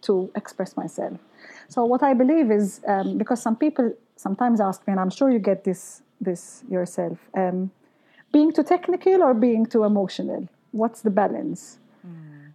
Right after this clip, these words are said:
Speaker 1: I believe a really good balance is, is necess-, necessary. I mean, I know people who have been singing and have no technique and they still sing beautifully.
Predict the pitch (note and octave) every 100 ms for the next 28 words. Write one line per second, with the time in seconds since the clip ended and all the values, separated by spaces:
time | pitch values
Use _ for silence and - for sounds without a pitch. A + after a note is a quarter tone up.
0 | - D#4 C#4 C#4+ C4 A3+ A3+ C#4 C4 A3+
1 | G#3+ F#3 G#3 F#3 F3+ F#3+ F3 F3+ F#3+ F3
2 | F3 F#3+ - F#3+ - - G3 G3 F#3+ F3+
3 | - E3+ F#3 G3 F#3+ A3+ C4 B3+ B3 A#3
4 | A3+ F#3+ F#3 F#3+ F3 F#3 G3 B3+ C4 -
5 | G#3+ F#3 F#3+ F#3+ G3 F#3+ A#3+ B3+ G3+ F#3
6 | F3+ F#3+ F#3 F#3 - B3+ - G3 F3+ G#3+
7 | G#3 G3 E3 D#3+ G#3